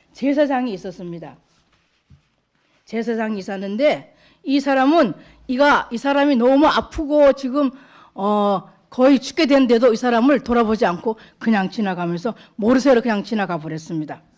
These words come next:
그리-, 이렇게 하면 될까요? 안 될까요? 우리 어린이 될까요? 안 될까요? 안 되죠. 그때 그다음에 두 번째 사람 누가 지나가는가 하면은 또한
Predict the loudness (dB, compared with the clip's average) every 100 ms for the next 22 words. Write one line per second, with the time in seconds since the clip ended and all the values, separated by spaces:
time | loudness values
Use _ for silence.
0 | _ _ _ _ _ _ _ _ _ _
1 | -6 -2 2 2 2 2 4 2 2 4
2 | 4 4 0 0 0 0 -4 -12 -20 _
3 | -20 -20 -20 -20 -20 _ _ -2 4 4
4 | 4 4 4 4 6 6 6 4 4 4
5 | 4 -2 -14 _ _ -20 -20 -20 -14 -4
6 | -2 0 0 -2 -4 -10 _ _ _ -10
7 | -6 -4 0 0 0 0 2 2 0 0
8 | 2 2 2 2 2 2 2 0 -2 -2
9 | 0 2 0 -2 -16 _ _ _ _ _
10 | _ -2 0 0 -4